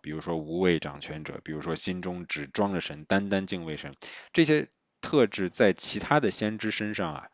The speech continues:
说实话也是有体现的。如果你想一想的话，这里面好多其他的旧约里面先知也是做过类似的事情，也，也表现过一样的特质。但是在总体这些事情加起来上面，没有人像他们两个能把这些个点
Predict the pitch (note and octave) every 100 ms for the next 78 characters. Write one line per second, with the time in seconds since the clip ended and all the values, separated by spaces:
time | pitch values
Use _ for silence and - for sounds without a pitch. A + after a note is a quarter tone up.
0 | _ _ _ _ _ - A#2+ G#2+ G2 F#2
1 | D2+ C#2 A#2 E2 E2+ - - D#2 C#2 -
2 | _ _ _ _ _ _ _ _ - F#2
3 | F#2 F#2 F2 D#2 D#2+ D2+ D2+ E2+ G2+ F3
4 | E2 F3 - - D#3 G#2 - G#2 A#2 A#2
5 | G2+ G2+ F#2 F#2+ E2+ D2+ D2+ F#2+ F2 F2+
6 | E2+ D2+ C#2+ - G#2+ C3 G2 F#2+ F2+ -
7 | D#2+ - D2+ D2 - C#2+ D2 C#2+ D2 -
8 | E2+ F2 F#2+ D#2+ D2+ E2 E2 D#2+ D2+ E2+
9 | E2 D#2 - D#2 D3+ - - - - -
10 | A#2+ A#2 G#2+ G#2+ F#2+ - - F#2 C#3 D3+
11 | F2 D2+ F2 F#2+ F#2 F#2+ F2 D#2+ - -
12 | - D#2 C#2+ - D#3 D3+ C#3+ _ - -
13 | - - - - _ - F2 F#2+ G#2+ E2+
14 | E2 - F#2 F2 A2+ A2 E2+ C#2+ D#2 D#2
15 | E2+ D#2 D2 F2+ - F2+ F2+ - D#2+